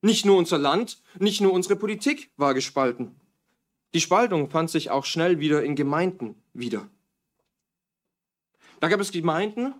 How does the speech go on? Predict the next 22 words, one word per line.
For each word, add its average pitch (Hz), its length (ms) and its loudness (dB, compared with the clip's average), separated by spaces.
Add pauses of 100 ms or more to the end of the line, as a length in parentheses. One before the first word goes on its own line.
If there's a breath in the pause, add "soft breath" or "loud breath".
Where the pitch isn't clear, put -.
(240)
die 165 60 -2
das 175 180 0
Gebot 170 380 4
des 156 80 -2
Staats 160 340 0
befolgt 190 460 -2
haben 185 480 0 (320 soft breath)
und 151 200 0
keinen 160 280 2
Gottesdienst 208 480 -2
gefeiert 196 380 -4
haben. 202 440 -2 (460 loud breath)
Und 214 160 0
es - 120 -4
gab 170 200 0
Gemeinden, 190 760 0
die 185 80 0
sich 170 140 -2
dem 160 140 0
Staat 165 280 2
widersetzt 165 480 -2
haben 156 460 0